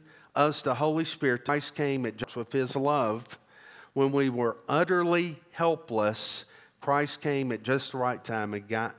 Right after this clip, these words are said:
and died for us sinners. So God's love is connected to Jesus. So it's always connected there. So if you're struggling with God's love for you, go to the cross.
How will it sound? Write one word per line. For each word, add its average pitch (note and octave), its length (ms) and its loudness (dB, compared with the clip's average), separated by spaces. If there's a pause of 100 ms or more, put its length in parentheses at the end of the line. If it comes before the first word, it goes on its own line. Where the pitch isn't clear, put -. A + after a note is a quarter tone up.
and G#2+ 300 -8
died G2 580 -2 (340)
for G2 140 0
us G2 140 -2
sinners. F#2 600 -4 (300)
So C3 200 0
God's D#3+ 360 2
love F3 280 4
is C3+ 120 -2
connected C3 540 -2
to C3+ 100 0
Jesus. F3 680 -2 (1040)
So F3 160 0
it's D#3+ 160 0
always E3+ 460 0
connected D3+ 500 -2
there. F3+ 240 2
So C3 160 0
if - 140 -4
you're C3+ 120 0
struggling C3+ 800 0 (380)
with B2 160 -2
God's D#3 340 4
love F3+ 280 4
for C#3+ 80 0
you, B2 260 0
go C#3+ 240 6
to - 180 0
the B2+ 100 -4
cross. - 680 0